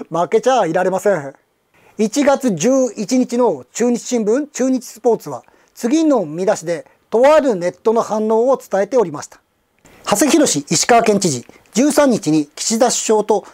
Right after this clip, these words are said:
能登半島被災地訪問の意向表明にネット上では、「え、まだ行ってないの？」と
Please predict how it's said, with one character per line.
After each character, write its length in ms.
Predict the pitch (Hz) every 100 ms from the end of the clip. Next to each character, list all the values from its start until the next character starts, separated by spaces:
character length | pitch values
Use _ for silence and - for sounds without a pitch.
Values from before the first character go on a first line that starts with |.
| -
能 100 | 185
登 140 | 285
半 220 | 254 269
島 180 | 269 269
被 80 | -
災 240 | - 262
地 120 | 247 214
訪 180 | 277
問 240 | 233 151 143
の 160 | 180 - _ 165
意 60 |
向 180 | - 240 233
表 40 | 233
明 240 | 226 214
に 220 | 226 220 -
ネ 100 | 165
ッ 40 | 185
ト 180 | 240
上 140 | 233 226
で 60 |
は、 160 | 180 117 _ _ _
「え、 200 | 196 196 - _
ま 140 | 233
だ 100 | 302
行 80 | 208
っ 40 | -
て 100 | 233
な 120 | 233
い 60 |
の？」 200 | 180 151 _ -
と 220 | 208